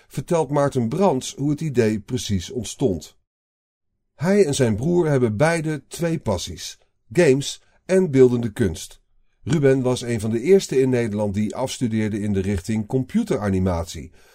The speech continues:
Maarten zat in gameontwikkeling, onder andere in het management van W Games, later Vanguard en nu Forcefield V R. Daar werkte hij met getalenteerde concept artists zoals Jesse van Dijk,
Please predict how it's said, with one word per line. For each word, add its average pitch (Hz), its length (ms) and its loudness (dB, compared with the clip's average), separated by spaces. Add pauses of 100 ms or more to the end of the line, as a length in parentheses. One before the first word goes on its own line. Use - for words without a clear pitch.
(220)
Maarten 170 500 0
zat 120 220 0
in 110 320 -2
gameontwikkeling, 85 880 -2
onder 85 300 -8
andere 104 360 0
in 101 80 -2
het 101 100 -2
management 101 480 -2
van 95 240 -2
W 143 380 2
Games, 135 480 0
later 95 760 -4
Vanguard 113 680 0
en 92 140 0
nu 101 180 2
Forcefield 104 640 -4
V 82 80 -6
R. 127 420 -2 (520)
Daar 139 160 6
werkte 151 260 0
hij 135 180 4
met 135 180 0
getalenteerde 143 800 0
concept 208 480 -4
artists 123 480 -4
zoals 107 280 -2
Jesse 101 340 -4
van 98 200 0
Dijk, 143 340 0